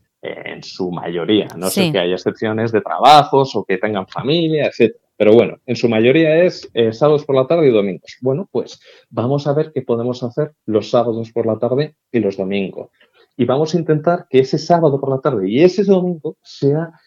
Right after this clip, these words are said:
Speaker 1: tiempo de calidad. ¿Y qué significa tiempo de calidad? Tiempo de calidad no significa, "Ah, pues nos quedamos en casa y vemos Netflix o cualquier plataforma". Puede ser tiempo de calidad, pero si eso se vuelve rutina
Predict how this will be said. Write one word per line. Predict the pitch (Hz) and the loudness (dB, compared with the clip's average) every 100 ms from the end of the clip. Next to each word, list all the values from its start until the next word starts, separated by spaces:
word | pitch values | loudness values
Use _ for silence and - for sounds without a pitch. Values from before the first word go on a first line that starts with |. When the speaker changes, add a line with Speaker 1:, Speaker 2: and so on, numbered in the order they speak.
| _ _ - | _ _ -2
Speaker 1:
tiempo | 143 165 180 165 165 165 | 2 4 2 -2 -8 -6
de | 131 | -8
calidad. | 120 98 85 80 90 - _ _ | -4 -6 -4 -4 -4 -4 _ _
¿Y | 127 | -8
qué | 170 | -6
significa | 165 190 165 156 127 | -2 -2 -2 -6 -4
tiempo | 123 113 101 | -4 -2 -4
de | |
calidad? | 98 80 110 135 | -6 -6 -8 -6
Tiempo | 123 127 | -6 -6
de | 165 | -2
calidad | 147 143 | 0 0
no | 147 147 | 0 -2
significa, | 143 123 135 127 113 104 - _ - | -4 -4 -4 -2 -2 -4 -6 _ -2
"Ah, | 135 | 0
pues | 113 | 0
nos | 113 110 | -4 -2
quedamos | 127 147 151 | 0 0 -2
en | 143 | -2
casa | 156 170 165 | 0 4 6
y | 127 | 6
vemos | 123 113 | 4 2
Netflix | 110 92 _ _ | 0 -4 _ _
o | - 92 | -12 -6
cualquier | 98 - 107 | -6 -2 -4
plataforma". | - 101 107 - 101 - _ _ | -2 -6 -6 -12 -14 -16 _ _
Puede | 131 160 | 4 4
ser | 160 120 | 2 0
tiempo | 110 90 | 0 -2
de | 87 | -2
calidad, | 82 107 165 - - - | 0 4 4 0 -10 -14
pero | - 101 | -4 -4
si | - 123 | 2 2
eso | 135 | 2
se | 156 156 | 0 2
vuelve | 147 147 143 | 4 4 4
rutina | 135 131 165 185 147 | 4 4 4 2 2